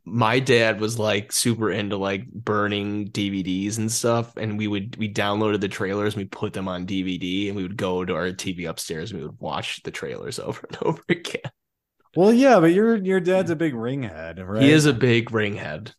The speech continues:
Speaker 1: That's
Speaker 2: Yeah,
Speaker 1: true. And his,
Speaker 2: yeah.
Speaker 1: you know, complaining about, uh, that Aragorn never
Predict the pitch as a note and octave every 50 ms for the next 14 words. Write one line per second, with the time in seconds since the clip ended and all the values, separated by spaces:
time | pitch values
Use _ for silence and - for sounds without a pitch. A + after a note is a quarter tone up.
0 | _ _ - A#2 G2+ G#2 G2+ A2 G#2+ F2+ F2+ D2+ C2 C#2 A2 A#2 - - C3+ C3+
1 | A#2 C#3+ C#3 C#3 B2 C#3+ C3 C3 A#2+ - A2+ A2 G#2+ G2 F#2+ F#2 - - A2 G#2
2 | - - G2+ G2 F#2+ F#2 F#2 F#2 F#2 F#2 G#2 F#2+ F#2 F2+ F2 - - E2+ D#2+ D2+
3 | D#2 E2 G2 A#2+ - _ _ _ _ _ _ _ _ _ _ _ _ _ _ _
4 | - A2 F#2+ F#2 - - A#2 E3 F3+ - _ _ - A#2 G#2+ G2 G2 G2 G2+ F#2+
5 | F2+ F2+ F2+ E2+ F2 F2+ F2+ F2+ F#2+ F#2 F#2 F#2 F2 A2+ A#2